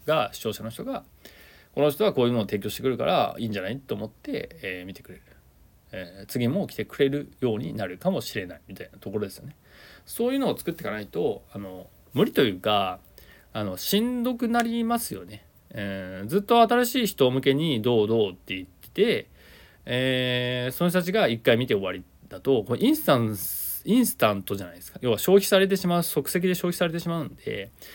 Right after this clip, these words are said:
まあ、そうじゃないですよね。要はその、えーと、まあ、僕の、僕のその目というか感覚では、こう話、僕のこれ話しますけど、えー、全然個別のリスナーの人がいまして、あなたがいて、その人たちが一人一人いるので、まあ、この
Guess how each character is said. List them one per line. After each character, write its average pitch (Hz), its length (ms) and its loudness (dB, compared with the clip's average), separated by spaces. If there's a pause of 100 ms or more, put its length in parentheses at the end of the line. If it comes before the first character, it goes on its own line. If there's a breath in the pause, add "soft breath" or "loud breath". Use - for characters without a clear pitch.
(200 loud breath)
ま - 40 -2
あ、 - 20 2
そ 302 160 2
う 285 40 2
じ 165 60 4
ゃ 117 40 4
な 117 140 4
い 87 500 -4
で 98 140 -10
す - 100 -12
よ - 100 -14
ね。 143 160 -10 (400)
要 208 120 -2
は 190 140 6
そ 156 100 2
の、 143 280 6 (680 soft breath)
え 123 140 0
ー 117 80 -4
と、 117 380 4 (280)
ま 196 120 8
あ、 - 20 6
僕 156 220 4
の、 208 280 6 (300)
僕 175 280 2
の 233 240 4
そ 139 120 6
の 135 60 4
目 160 140 6
と 131 80 4
い 101 80 2
う 95 60 -4
か - 100 -14
感 151 160 2
覚 160 160 -2
で 165 120 -2
は、 113 500 2
こ 143 100 2
う - 20 4
話、 160 480 0
僕 143 220 2
の 160 140 2
こ 156 80 4
れ 147 60 2
話 151 240 2
し - 60 -8
ま 101 100 -6
す - 440 -14
け - 140 -12
ど、 120 340 4 (540 loud breath)
え 123 400 8
ー、 - 20 4
全 135 140 4
然 131 140 6
個 120 120 -2
別 117 220 4
の 113 180 4
リ 113 60 0
ス 110 80 -8
ナ 120 80 2
ー 113 40 4
の 113 100 0
人 113 180 -4
が 95 240 -8
い 113 100 -6
ま 110 160 0
し - 60 -8
て、 107 80 -4
あ 107 40 -2
な 110 80 -2
た 104 100 -4
が 95 80 -6
い 95 80 -10
て、 - 320 0
そ - 100 -2
の 156 80 2
人 185 100 -6
た 185 80 -6
ち 254 60 -10
が 240 160 0
一 107 60 -4
人 117 160 -2
一 - 40 0
人 - 140 -4
い - 100 -6
る 135 160 -2
の 120 140 -4
で、 123 240 2
ま 98 180 -4
あ、 90 60 -10
こ - 100 -8
の 95 240 -10